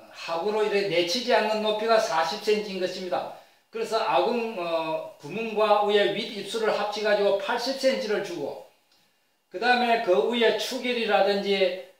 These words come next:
에, 저 상-, 어, 방 위에 그, 어, 마지막에는, 어, 좁아지기 때문에 그 높이를, 어, 수평으로 오는 그 높이까지를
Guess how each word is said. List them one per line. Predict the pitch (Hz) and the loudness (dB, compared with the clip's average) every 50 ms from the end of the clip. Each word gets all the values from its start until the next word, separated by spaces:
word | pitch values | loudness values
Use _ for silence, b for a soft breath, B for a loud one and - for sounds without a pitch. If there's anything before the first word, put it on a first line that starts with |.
| _ _ _ | _ _ _
에, | 131 123 123 123 123 120 117 117 117 117 - | -18 -16 -14 -12 -12 -14 -14 -14 -16 -16 -10
저 | - 147 165 170 185 180 | -4 2 6 6 6 6
상-, | 180 180 - 151 165 180 185 226 185 - - - _ _ _ _ | 6 2 -2 -4 -4 -4 -6 -6 -10 -12 -16 -20 _ _ _ _
어, | 127 120 120 - - | -20 -20 -20 -18 -10
방 | 127 131 170 180 180 185 | -6 -4 -2 -2 -2 -4
위에 | 208 220 208 202 196 190 185 175 | -4 0 2 6 8 8 8 6
그, | 180 175 175 170 170 160 156 151 151 147 | 4 2 0 -2 -4 -4 -4 -4 -4 -6
어, | 143 | -6
마지막에는, | 139 139 135 139 156 185 190 196 196 185 180 175 - - - - - - _ _ _ _ _ _ _ _ _ _ _ 143 165 180 180 185 185 | -4 -4 -4 -2 -2 0 2 2 4 4 4 4 2 0 -2 -6 -12 -18 _ _ _ _ _ _ _ _ _ _ _ -10 -8 -6 -6 -6 -6
어, | 175 165 165 165 160 | -6 -6 -6 -8 -6
좁아지기 | - 277 262 220 226 202 202 196 185 185 - | -2 0 2 4 4 4 4 2 0 -2 0
때문에 | 196 185 175 175 175 175 175 170 - | 0 0 0 2 0 -2 -2 -4 -4
그 | - 151 | -6 -4
높이를, | 160 160 160 165 208 233 233 233 - 220 214 208 196 196 196 - - - | -4 -4 0 2 2 2 2 0 0 0 0 0 0 0 -2 -6 -10 -14
어, | 147 139 | -14 -12
수평으로 | - - 220 214 - 208 208 208 202 185 180 180 185 - - - | -10 -10 -10 -8 -6 -6 -4 -2 0 -2 -2 -2 -4 -8 -10 -6
오는 | 180 180 180 180 180 175 170 | -4 -4 -4 -4 -6 -8 -8
그 | - 160 | -8 -6
높이까지를 | 160 160 175 214 226 220 208 196 190 196 185 175 175 175 202 202 208 208 B B | -6 -4 -2 -2 -2 -2 -4 -4 -2 -2 -2 -2 0 0 0 0 0 0 B B